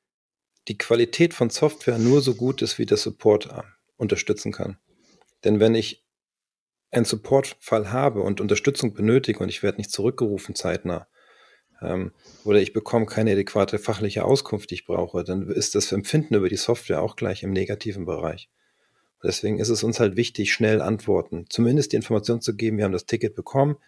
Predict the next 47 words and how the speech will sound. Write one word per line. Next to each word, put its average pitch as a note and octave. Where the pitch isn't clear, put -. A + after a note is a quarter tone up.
wir F#2+
haben G2
die G2
Anfrage A2+
bekommen, A2
wir G2
müssen G#2+
jetzt -
das G2+
und G2+
das F#2+
prüfen, A#2
wir F#2+
melden G2
uns F#2+
dann F#2+
und F#2
dann F2
wieder G#2+
und G#2
das G2+
auch F2
einzuhalten. F2
Ich -
habe A#2
jetzt B2
hier C#3
gerade C3
bei B2
mir B2
auf A2
dem A#2
Rechner A#2
unsere G#2
aktuelle G#2
Statistik -
offen G2
von G#2+
den F#2+
letzten G#2
vierundzwanzig, G2+
nee, G#2+
von G#2
den F#2+
letzten G#2
dreißig G2
Tagen. A#2+